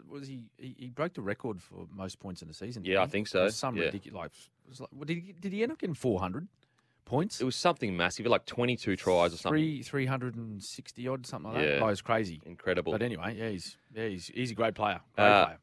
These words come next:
Speaker 2: morning, gents. Just curious on the Dane Gagai situation. He's missed seventeen or eighteen tackles in the first two games. Does he still get picked? I think he still has, uh, to get picked based on what he is really capable of
Speaker 1: Mm.
Speaker 2: when it flicks the Queensland switch on. Josh.
Speaker 1: Yeah. Well, and that's what I think we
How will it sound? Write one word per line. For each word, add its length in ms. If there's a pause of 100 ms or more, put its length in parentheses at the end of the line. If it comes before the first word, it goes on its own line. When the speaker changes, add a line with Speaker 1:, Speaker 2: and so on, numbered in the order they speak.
Speaker 2:
morning, 360
gents. 240
Just 200
curious 320
on 60
the 60
Dane 260
Gagai 280
situation. 520
He's 180
missed 180
seventeen 340
or 100
eighteen 200
tackles 320
in 80
the 60
first 280
two 140
games. 320
Does 100
he 60
still 260
get 220
picked? 240 (120)
I 260 (160)
think 180
he 100
still 300
has, 400 (220)
uh, 160
to 100
get 140
picked 200
based 300
on 80
what 120
he 140
is 160 (220)
really 340
capable 540
of 100 (220)
Speaker 1:
Mm. 200
Speaker 2:
when 140
it 140
flicks 400 (100)
the 80
Queensland 520
switch 280
on. 180 (120)
Josh. 420 (220)
Speaker 1:
Yeah. 240 (300)
Well, 320
and 160
that's 180
what 100 (180)
I 120
think 180
we 120